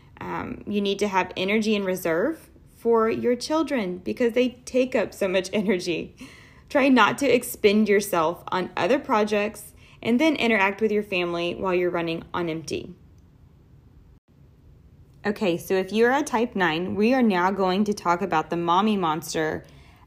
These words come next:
of yes, of saying <laughs> yes. Peacekeeper parents, you need to practice saying no.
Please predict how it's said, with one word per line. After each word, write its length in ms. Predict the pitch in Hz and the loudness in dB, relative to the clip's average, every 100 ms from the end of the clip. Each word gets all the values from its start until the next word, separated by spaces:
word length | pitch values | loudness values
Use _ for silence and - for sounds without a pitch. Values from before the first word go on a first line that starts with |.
| - | -2
of 220 | 185 170 156 | -2 0 -6
yes, 840 | 160 165 190 170 160 - - - - - - - | -6 2 6 6 4 -8 -10 -12 -18 -20 -20 -6
of 180 | 165 165 | -4 -4
saying 640 | - 190 185 190 196 202 - | -2 0 2 2 0 -2 -4
<laughs> 20 | |
yes. 880 | 180 170 202 190 180 - - - - _ - - - - - - - | -6 0 0 2 0 -2 -8 -8 -10 _ -20 -20 -20 -20 -20 -20 -4
Peacekeeper 720 | 240 254 285 - 240 214 190 | 2 2 2 2 2 4 2
parents, 680 | 196 175 170 185 240 - - _ - - - | 4 2 2 0 -2 -8 -14 _ -20 -20 -18
you 360 | - 185 220 254 | -10 -2 2 4
need 260 | 240 220 | 4 4
to 100 | 233 | 2
practice 600 | 220 202 185 196 196 196 | 4 6 6 4 0 0
saying 600 | - 262 302 294 285 285 - - | -2 0 2 2 0 -2 -6 -8
no. 640 | 269 294 311 285 220 180 | 0 2 4 2 0 -2